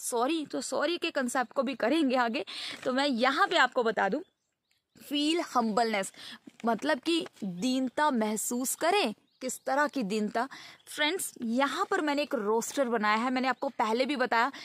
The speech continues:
और फ्रेंड्स, हमारे क्रिएटर ने ना हम ह्यूमन बीइंग्स को जो कुछ मैंने समझा है, मेरे according जो मुझे समझ आया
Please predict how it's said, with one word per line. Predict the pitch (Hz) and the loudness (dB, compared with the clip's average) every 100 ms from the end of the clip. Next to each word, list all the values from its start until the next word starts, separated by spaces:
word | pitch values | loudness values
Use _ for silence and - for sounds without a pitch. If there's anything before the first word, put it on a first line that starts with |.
| - - | -14 -4
और | 311 | -2
फ्रेंड्स, | 302 381 | 0 2
हमारे | 359 311 285 311 | 4 4 4 2
क्रिएटर | - 269 247 233 277 | 0 2 2 0 0
ने | 262 | 0
ना | 247 277 - | 0 -4 0
हम | 294 | 0
ह्यूमन | 294 254 247 269 254 | 2 2 2 0 0
बीइंग्स | 247 254 - | -2 -2 -4
को | 262 | -4
जो | 226 240 294 | -2 -2 -2
कुछ | 330 - | -2 -4
मैंने | 254 240 | -2 -2
समझा | - 208 214 | -2 -2 0
है, | 262 | 0
मेरे | 226 233 | 2 2
according | 247 226 214 233 | 2 4 2 2
जो | 220 | 0
मुझे | 202 214 | 0 -2
समझ | 226 208 208 | 0 -2 0
आया | 214 | 0